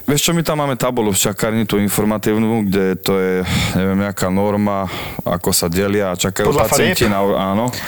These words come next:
Speaker 2: To je
Speaker 1: A
Speaker 2: tri-,
Speaker 1: tam je to
Speaker 2: manželské-,
Speaker 1: rozpísané.
Speaker 2: manželský triáž systém, aj my
Speaker 1: Toto,
Speaker 2: ho máme.
Speaker 1: presne.
Speaker 2: Neviem, prečo ho nemáme vonku, rád by som ho tam mal. Je to podľa farby. Z-, e, modrá,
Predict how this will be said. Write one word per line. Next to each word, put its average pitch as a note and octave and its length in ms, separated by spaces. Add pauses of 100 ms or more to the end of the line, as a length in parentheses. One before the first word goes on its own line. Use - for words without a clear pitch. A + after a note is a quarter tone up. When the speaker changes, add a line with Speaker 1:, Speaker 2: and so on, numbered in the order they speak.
(180)
Speaker 2:
To D3 80
je D3 80
Speaker 1:
A D3 60
Speaker 2:
tri-, D#3 160
Speaker 1:
tam C3+ 100
je B2+ 60
to B2+ 120
Speaker 2:
manželské-, F3 520
Speaker 1:
rozpísané. B2+ 240
Speaker 2:
manželský C#3 840
triáž G2+ 460
systém, D3 420
aj B2+ 160
my G2+ 140
Speaker 1:
Toto, G#2+ 80
Speaker 2:
ho - 20
máme. A2 380
Speaker 1:
presne. - 260
Speaker 2:
Neviem, E3 160
prečo D#3 240
ho C#3 80
nemáme C3+ 300
vonku, A2+ 320
rád A2 160
by A2 100
som A#2+ 140
ho A2 80
tam B2+ 160
mal. C3+ 180 (400)
Je C3 140
to B2 100
podľa A#2 300
farby. G2 400 (560)
Z-, C3+ 240
e, A#2 240
modrá, E3 560